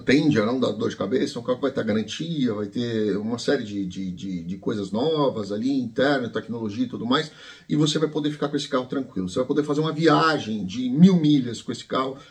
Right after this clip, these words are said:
sem grandes preocupações, tá? É isso que eu quero dizer pra vocês. Por isso que eu não pegaria mais barato. Já tive carro mais barato do que isso, e eu gastei o dobro do valor que eu gastei no carro, eu gastei pra fazer manutenção dele, pra consertar e me livrar daquela tranqueira.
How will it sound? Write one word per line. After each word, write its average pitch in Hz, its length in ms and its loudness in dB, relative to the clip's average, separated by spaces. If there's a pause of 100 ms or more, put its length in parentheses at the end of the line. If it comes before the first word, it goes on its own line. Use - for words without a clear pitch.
(120)
sem 170 340 -6
grandes 143 320 0
preocupações, - 960 -6
tá? 135 200 0
É 127 60 0
isso 120 160 -4
que - 60 -10
eu - 40 -10
quero 110 180 -4
dizer 101 120 -8
pra 101 120 -6
vocês. - 320 -10
Por - 180 0
isso 147 100 -2
que - 60 -10
eu 139 60 -2
não 135 80 -2
pegaria 123 300 2
mais 113 140 -4
barato. - 400 -6 (400)
Já 170 220 4
tive 147 240 -4
carro 123 220 -4
mais 113 160 0
barato 110 320 -2
do 101 100 -10
que 110 100 -8
isso, 147 440 0
e 135 80 0
eu 147 100 4
gastei 139 460 -4
o 143 80 2
dobro 165 440 2
do 160 120 -2
valor 127 280 2
que - 80 -6
eu 135 80 0
gastei 123 300 -2
no 165 180 8
carro, 175 760 8 (380)
eu 151 140 4
gastei 143 480 0
pra 139 180 -6
fazer 123 220 -4
manutenção 113 600 -4
dele, 139 340 -2 (260)
pra 127 140 0
consertar 156 800 -2
e 135 120 -6
me 131 240 2
livrar 131 340 0
daquela 123 240 -4
tranqueira. 98 500 -6